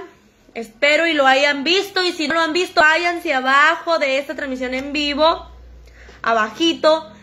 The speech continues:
ahí va a estar el especial que hicimos del señor Ramón Ayala, rindiéndole un homenaje con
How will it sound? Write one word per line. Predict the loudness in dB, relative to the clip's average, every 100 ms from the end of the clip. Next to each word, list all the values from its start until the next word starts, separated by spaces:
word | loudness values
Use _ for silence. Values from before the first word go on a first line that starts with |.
| -8
ahí | -2 0 2
va |
a | 0
estar | 0 2 4 4 2 -6
el | -6 -4 -4
especial | -6 -8 -10 -10 -6 -2 -2 -2
que |
hicimos | -8 -6 -6 -6 -6 -6
del | -6 -6
señor | -6 -6 -2 0 0 -2
Ramón | -4 -4 -2 -2
Ayala, | -2 2 2 2
rindiéndole | -2 -4 -4 -4 -4 -4
un | -4 -4
homenaje | -6 -2 -2 -2 -4 -2
con | -2 -2 -4